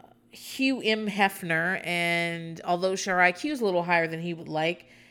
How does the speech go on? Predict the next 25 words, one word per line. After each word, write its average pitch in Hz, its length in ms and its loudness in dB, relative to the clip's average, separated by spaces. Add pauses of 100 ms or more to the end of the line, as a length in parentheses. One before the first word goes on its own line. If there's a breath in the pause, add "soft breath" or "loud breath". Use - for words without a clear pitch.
(440 loud breath)
she's 180 400 -6
made 175 240 0
to 175 80 -4
please 185 400 -4
him. 156 200 -12 (280 loud breath)
Now, 220 340 -2
she, - 360 -18 (100)
she's 240 200 -6
al-, 254 260 6 (100)
obviously 220 340 2
being 185 160 -4
sarcastic, 160 720 -4
but, 175 400 0 (600 soft breath)
uh, 156 600 -4 (2000)
it's 233 240 -2
when 254 220 0
she 254 240 -2
talks 185 440 -2
like 220 200 0
this 226 200 0
that 190 140 -4
you 180 220 -4
realize 165 500 0
how, 160 240 -6
like, 151 500 -14